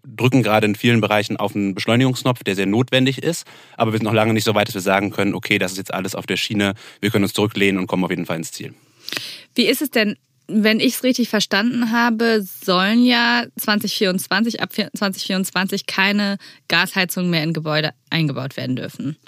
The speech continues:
Speaker 1: Genau, etwas komplizierte Regel, fünfundsechzig Prozent erneuerbare Energien in Heizungen, de facto das.
Speaker 2: Das heißt, jetzt noch zwei Jahre dürfen Gasheizungen ganz normal eingebaut werden, aber es macht doch eigentlich gar keinen Sinn, oder?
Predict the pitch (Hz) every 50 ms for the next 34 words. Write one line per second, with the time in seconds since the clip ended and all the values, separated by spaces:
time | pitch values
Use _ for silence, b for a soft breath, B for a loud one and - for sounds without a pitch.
0 | b b b b b b b - 139 127 107 87 80 80 - - 110 117 - 104
1 | - 113 95 101 - - 98 104 98 113 117 120 123 117 113 - 123 117 113 104
2 | 98 - 98 - - 98 - 98 92 95 95 98 104 104 101 101 98 98 98 98
3 | 95 90 101 98 92 90 98 98 107 107 - - 101 98 95 95 95 - 101 92
4 | - - 90 - - 92 85 78 - - 76 78 - - - _ _ B B B
5 | B B B B - 196 - 226 226 247 - - 220 226 - - 233 220 - -
6 | - - 190 196 214 214 202 208 220 220 190 160 180 202 214 - 226 185 165 160
7 | 175 190 - 208 180 185 - - 185 180 175 180 175 156 - _ - - 175 175
8 | 180 - 190 180 175 160 - - 185 202 180 156 143 139 147 - 147 143 151 143
9 | 151 151 - - 165 143 - - - - 160 147 - 151 - - 160 156 - 160
10 | 156 156 156 156 190 180 151 135 131 - - - - 165 208 262